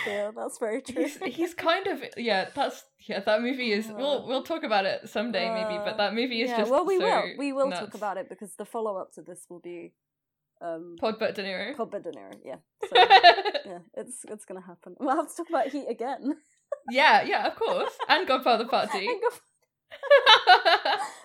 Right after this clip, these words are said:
Speaker 1: What will
Speaker 2: But
Speaker 1: we
Speaker 2: we didn't spend
Speaker 1: say?
Speaker 2: that much time on Veto this time, so, I
Speaker 1: Yeah,
Speaker 2: mean,
Speaker 1: that's
Speaker 2: we, we'll,
Speaker 1: true.
Speaker 2: we
Speaker 1: That's
Speaker 2: can
Speaker 1: true. So he
Speaker 2: <laughs> we
Speaker 1: gets,
Speaker 2: can
Speaker 1: he gets less of the movie, so he gets
Speaker 2: It's
Speaker 1: less
Speaker 2: true,
Speaker 1: of the
Speaker 2: yeah.
Speaker 1: podcast.
Speaker 2: He gets less, he has less of the themes and stuff like that.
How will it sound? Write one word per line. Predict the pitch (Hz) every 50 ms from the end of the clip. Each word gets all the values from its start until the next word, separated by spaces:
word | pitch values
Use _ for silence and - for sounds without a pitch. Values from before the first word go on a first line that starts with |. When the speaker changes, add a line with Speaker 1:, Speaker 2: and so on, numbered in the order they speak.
| - - -
Speaker 1:
What | 466 466 427
will | 427 453 508 494 480
Speaker 2:
But | 427 330 349
Speaker 1:
we | 381
Speaker 2:
we | 370
didn't | 359 440 480 480 494 508
spend | 508 320 320 320
Speaker 1:
say? | 285 269
Speaker 2:
that | 233 233
much | 269 247 233 254
time | - - 240 240 240 233
on | 233 226 220
Veto | 202 208 214 214 - 190 190
this | 180 208 208 -
time, | 240 180 175 190 226
so, | - - 190
I | 185 185 185 185 - 214
Speaker 1:
Yeah, | 240 233
Speaker 2:
mean, | 220 214
Speaker 1:
that's | 240 240
Speaker 2:
we, | 240 220
we'll, | 214 247 233 220
Speaker 1:
true. | 226 262 285 - - _ _ - - -
Speaker 2:
we | - 302
Speaker 1:
That's | 254 -
Speaker 2:
can | 285 233
Speaker 1:
true. | 214 208 208 208 220 - - - -
So | - 349 277 311
he | 330
Speaker 2:
<laughs> |
we | 339 403
Speaker 1:
gets, | - - 349 -
Speaker 2:
can | 370 359 311 330
Speaker 1:
he | 330 370 359
gets | 370 381 359 349 -
less | 403 392 - -
of | 403 320
the | 262
movie, | 254 226 214 208 196 202 208 202 208 220 214
so | - - 214 196 196 196
he | 190 190
gets | 202 202 208
Speaker 2:
It's | 254 226
Speaker 1:
less | 196
Speaker 2:
true, | - - 202 175 170 175 175 175
Speaker 1:
of | -
the | -
Speaker 2:
yeah. | 170 165 - -
Speaker 1:
podcast. | - - - - - _ _ _ _ - - _ _ _ -
Speaker 2:
He | 247 294 269
gets | - 330 269 - -
less, | 294 285 311 294 -
he | 262 285
has | 277 269 277
less | 277 262 277 277 277 -
of | 269 226 -
the | 214 220 214 214 220
themes | 220 208 202 185 180 180 175 185 -
and | 170 202
stuff | - 208 190
like | - - -
that. | - -